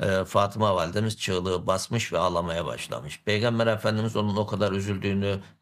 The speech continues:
görünce yine çağırmış, kulağına yine bir şeyler söylemiş. Bu sefer de tebessüm etmiş. O hüzün gitmiş, yüzünde böyle güneşler aç-,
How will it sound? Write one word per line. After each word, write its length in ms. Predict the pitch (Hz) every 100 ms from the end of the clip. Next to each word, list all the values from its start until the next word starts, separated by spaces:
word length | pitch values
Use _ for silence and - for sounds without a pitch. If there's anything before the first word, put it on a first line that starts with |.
| _
görünce 640 | 113 113 110 92 107 131 - 101 -
yine 300 | 123 113 95
çağırmış, 720 | 87 85 85 85 131 - -
kulağına 440 | - 101 101 104
yine 280 | 131 117 107
bir 60 | 98
şeyler 360 | 95 90 90
söylemiş. 540 | 82 85 82 87 131 -
Bu 80 | 113
sefer 340 | 107 98 98
de 120 | 135
tebessüm 520 | 123 98 107 - 107
etmiş. 440 | 78 - 131 139 - - - -
O 200 | - 113
hüzün 260 | 117 120 104
gitmiş, 380 | 98 131 131
yüzünde 420 | 113 104 101 95 95
böyle 220 | 87 113
güneşler 480 | 110 101 98 - 101
aç-, 220 | 95